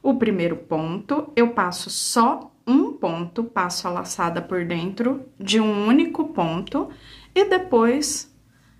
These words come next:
de dois em dois. Busco a laçada, passo por dois pontos. Busco a laçada, tiro dois pontos. E vou derrubando os pontos da agulha de dois em dois, até chegar ao final.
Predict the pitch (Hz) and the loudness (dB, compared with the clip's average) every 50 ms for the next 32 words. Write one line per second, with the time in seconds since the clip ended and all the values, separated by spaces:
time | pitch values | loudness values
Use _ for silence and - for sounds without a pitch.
0 | _ _ _ _ _ _ _ - 233 262 302 254 240 226 214 214 214 214 - 247 | _ _ _ _ _ _ _ -10 -4 -2 -2 0 2 0 2 2 0 0 0 2
1 | 254 285 302 240 185 - - - - - - - 170 160 156 160 - - 185 180 | 4 4 6 4 4 2 0 -6 -10 -14 -10 -4 -2 -2 -2 -2 -4 -4 -2 -2
2 | 190 202 220 226 - - - 277 285 294 302 311 302 302 320 339 330 - - - | 0 0 -2 -2 -4 0 2 2 4 4 2 2 2 0 -2 -4 -6 -12 -8 0
3 | - 233 226 226 226 - - - - 240 240 233 226 233 240 247 269 269 - - | 2 2 2 2 0 -4 -8 -4 -2 0 0 2 4 2 2 2 2 -2 -6 -10
4 | - - - - - - - - - - - - - - 160 151 151 - - - | -10 -10 -8 -8 -10 -12 -14 -16 -18 -16 -14 -12 -6 -4 -4 -2 -4 -6 -6 -4
5 | 190 185 196 220 233 - - - 277 277 277 277 277 269 254 277 285 277 277 285 | -2 -2 0 -2 -2 -2 -2 0 2 2 4 2 2 2 0 0 -2 -4 -6 -6
6 | - - - 254 240 233 233 226 220 226 226 247 302 294 - - - 170 - - | -4 -2 0 2 4 4 4 4 4 2 2 2 2 0 -2 -2 -4 -4 -4 -4
7 | - - - - - - - - - - - - - - - 359 381 381 339 302 | -8 -10 -10 -12 -12 -12 -14 -16 -20 -18 -18 -18 -16 -2 0 0 2 2 2 2
8 | 311 320 330 330 330 330 320 330 311 285 285 285 294 320 302 - - - 277 269 | 2 2 0 -4 -4 -4 -4 -2 -2 -2 0 0 0 -2 -2 -4 -2 0 2 2
9 | 269 269 262 269 269 262 262 240 233 226 226 226 226 220 202 202 208 214 226 277 | 2 2 2 0 -2 -2 0 0 2 2 0 -2 -2 -4 -2 -2 0 0 0 0
10 | 370 494 - - - - - - - _ - 294 277 359 403 403 359 262 277 269 | 0 -2 -6 -14 -20 -20 -20 -20 -20 _ -10 -2 0 0 0 0 2 2 2 2
11 | 269 269 277 269 262 269 285 311 381 427 381 180 131 - - - - - - _ | 2 2 0 0 0 0 0 0 0 2 0 0 0 -2 -4 -8 -10 -10 -12 _
12 | - 339 349 392 - - 233 220 220 - - 269 247 240 233 240 233 233 233 240 | -4 -2 -2 -2 0 0 2 2 2 2 0 -2 0 0 2 2 2 2 2 0
13 | 233 - - 311 381 440 - - - - - | 0 -2 -4 -4 -2 0 0 -2 -2 -4 -14